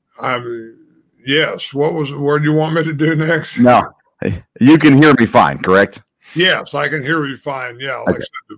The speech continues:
Speaker 1: the, the, the picture's going bad.
Speaker 2: Yeah, as long as you can hear me, we'll keep going. Um, I'm not sure how to fix that. So, anyways, if you're listening on the podcast, you have no clue what's happening. If you're watching live on YouTube, Facebook, or Twitter,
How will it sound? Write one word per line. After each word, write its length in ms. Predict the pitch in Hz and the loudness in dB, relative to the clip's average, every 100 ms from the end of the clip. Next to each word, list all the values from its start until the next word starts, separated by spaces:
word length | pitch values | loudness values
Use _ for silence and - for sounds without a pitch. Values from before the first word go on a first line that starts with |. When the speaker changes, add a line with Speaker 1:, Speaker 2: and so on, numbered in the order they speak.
| 131 | -14
Speaker 1:
the, 160 | 131 | -12
the, 160 | 127 143 131 | -10 -10 -10
the 40 | 127 | -12
picture's 460 | 147 139 131 113 | -10 -10 -12 -18
going 280 | 120 123 120 | -16 -16 -12
bad. 240 | 120 110 98 _ _ _ _ - | -10 -12 -14 _ _ _ _ -6
Speaker 2:
Yeah, 200 | 85 - _ 78 | -4 -4 _ -2
as 60 | |
long 180 | 104 143 | 2 4
as 100 | 131 | 4
you 80 | 135 | 4
can 120 | 127 | 4
hear 120 | 131 | 4
me, 240 | 127 123 - | 4 2 -4
we'll 200 | - 95 | -2 0
keep 180 | 98 101 | 2 0
going. 260 | 76 53 - - - - - - | 0 -6 -8 -20 -20 -20 -6 2
Um, 540 | 107 123 120 110 104 - | 4 4 4 2 -2 -4
I'm 80 | 95 | 0
not 180 | 98 92 | 2 2
sure 320 | 90 80 65 _ | 0 0 -2 _
how 180 | - 87 | -8 -4
to 80 | 82 | -4
fix 220 | - - | -6 -10
that. 220 | - - | -10 -8
So, 300 | - 135 - _ - - _ 147 | 0 2 2 _ -20 -20 _ 2
anyways, 760 | 180 180 117 85 80 120 104 | 4 6 6 4 4 2 2
if 180 | - 110 | 0 2
you're 180 | 110 120 | 6 6
listening 300 | 143 139 127 | 6 4 4
on 120 | 113 | 4
the 60 | 104 | 4
podcast, 520 | 120 123 98 95 95 | 2 2 2 0 2
you 80 | 110 | 2
have 60 | |
no 120 | 117 | 2
clue 160 | 117 110 | 2 4
what's 220 | 110 - | 4 2
happening. 400 | 80 76 - 104 | 0 -2 -2 -2
If 100 | 90 | 0
you're 100 | 92 | 2
watching 360 | 92 104 95 90 | 2 2 0 0
live 560 | 92 139 113 147 151 - _ _ | 2 4 6 4 2 -8 _ _
on 220 | - 92 | -4 -2
YouTube, 540 | 98 113 - 107 95 - | 2 0 4 2 2 2
Facebook, 420 | 104 98 98 85 | 0 2 0 0
or 100 | 80 | -2
Twitter, 400 | - 135 117 | 2 4 4